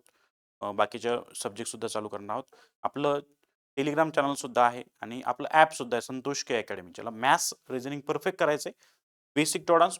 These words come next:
प्रीला पण मॅथ्स रिझनिंग आणि मेन्सला पण आहे. टॉपिक हे सेम असतात, लेव्हल ही कमी जास्त असते. त्यांनी नक्कीच, अ, ॲप डाउनलोड करा, संतोष के अकॅडमी,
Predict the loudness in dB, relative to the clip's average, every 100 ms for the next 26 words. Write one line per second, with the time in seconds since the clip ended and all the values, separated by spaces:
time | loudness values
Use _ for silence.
0 | -2 2 4 4 4 2 0 -2 -4 -4
1 | -4 -4 -2 -2 -2 -4 -6 -12 _ _
2 | _ 6 6 4 -2 -2 0 -2 -4 -4
3 | -2 0 0 -2 -4 -2 -4 -4 -4 -4
4 | -6 -16 _ _ _ _ _ _ -10 -6
5 | -6 -6 -4 -4 -6 -10 _ _ -6 -4
6 | -2 -4 -4 -4 -2 -2 -2 -2 -2 -2
7 | -6 -6 -6 -6 -6 -6 -6 -8 -10